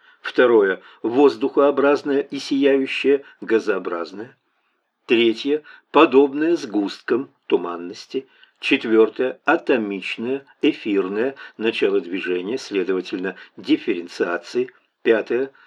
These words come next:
зародышевое, огненное, дифференцированное, но еще составленное лишь из зерен элементов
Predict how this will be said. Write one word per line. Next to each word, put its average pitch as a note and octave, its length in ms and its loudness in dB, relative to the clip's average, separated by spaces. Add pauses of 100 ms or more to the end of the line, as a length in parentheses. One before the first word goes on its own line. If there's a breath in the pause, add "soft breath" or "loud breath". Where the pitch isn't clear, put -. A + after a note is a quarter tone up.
(200 soft breath)
зародышевое, C#3+ 1000 2
огненное, C3+ 720 4 (300)
дифференцированное, B2+ 1120 0
но A2 140 2
еще G2+ 260 -2
составленное G2 720 -2
лишь F#2+ 220 -4
из A#2 220 -6
зерен F#2+ 400 0
элементов A#2+ 560 -2